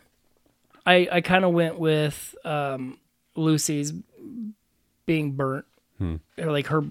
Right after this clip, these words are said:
Speaker 1: like, the burning and her burnt skin. Um, I mean, there's plenty of feedings to choose from on this, but, like, I, I feel like a lot of the stuff that stuck with me towards the end was the stuff that I went with, with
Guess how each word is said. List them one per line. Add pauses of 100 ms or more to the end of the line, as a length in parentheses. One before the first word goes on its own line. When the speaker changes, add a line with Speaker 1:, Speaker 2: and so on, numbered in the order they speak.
(140)
Speaker 1:
like,
the
burning
and
her
burnt
skin. (720)
Um,
I
mean,
there's
plenty
of
feedings
to
choose
from
on
this,
but,
like,
I, (200)
I
feel
like
a
lot
of
the
stuff
that
stuck
with
me
towards
the
end
was
the
stuff
that
I
went
with,
with